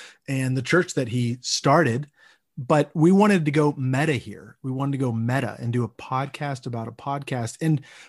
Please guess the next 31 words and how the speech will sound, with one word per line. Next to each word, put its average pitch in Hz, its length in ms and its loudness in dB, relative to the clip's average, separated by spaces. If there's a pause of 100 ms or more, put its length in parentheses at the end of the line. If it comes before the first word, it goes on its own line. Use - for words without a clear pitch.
part 294 160 2
of 269 40 -2
the 226 40 0
reason 196 220 4
is 156 100 2
this 202 220 -2
fits 240 180 -6
into 185 200 0
a 127 40 0
theme 147 380 -2
that 131 240 -4
I 131 100 -4
think 165 320 -6
is 127 120 -6
part 151 420 -6
of 120 360 -8 (680)
being 165 180 4
a 151 60 0
Christian, 180 560 0 (100)
uh, 139 360 -2 (920)
in 151 440 2 (500)
twenty 160 260 0
twenty-one 135 800 -2
America, 123 640 -4
and 120 120 -6
that 123 140 -4
is 120 240 -6 (160)
dealing 156 600 -4
with 127 420 -8 (400)
public 147 560 -6 (340)
scandals 139 920 -4